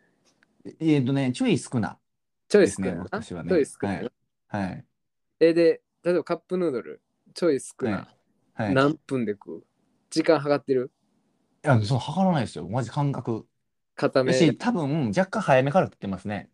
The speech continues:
Speaker 2: 食うよな。いや、あれうまいよな。
Speaker 1: はい。そうなんですよね。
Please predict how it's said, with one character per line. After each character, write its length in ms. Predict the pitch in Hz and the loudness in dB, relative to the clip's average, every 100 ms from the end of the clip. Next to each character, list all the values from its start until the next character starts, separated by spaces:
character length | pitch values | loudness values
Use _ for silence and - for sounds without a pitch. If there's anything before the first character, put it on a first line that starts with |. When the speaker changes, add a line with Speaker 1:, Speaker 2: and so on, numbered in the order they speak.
| _ | _
Speaker 2:
食 200 | - 233 | 4 6
う 40 | |
よ 140 | 202 113 | 6 2
な。 260 | 113 98 - | -6 -14 -10
い 60 | 147 | -8
や、 140 | 156 | 0
あ 80 | 120 | 2
れ 260 | 110 98 | 4 2
う 40 | 165 | 0
ま 40 | |
い 0 | |
よ 100 | 131 | 0
な。 80 | 120 | -4
Speaker 1:
は 160 | 107 107 | -10 -14
い。 20 | _ _ _ _ | _ _ _ _
そ 220 | - 254 | 0 2
う 20 | |
な 100 | 139 | 2
ん 20 | |
で 60 | 98 | -2
す 60 | 87 | -8
よ 80 | |
ね。 300 | 80 80 69 | -10 -12 -14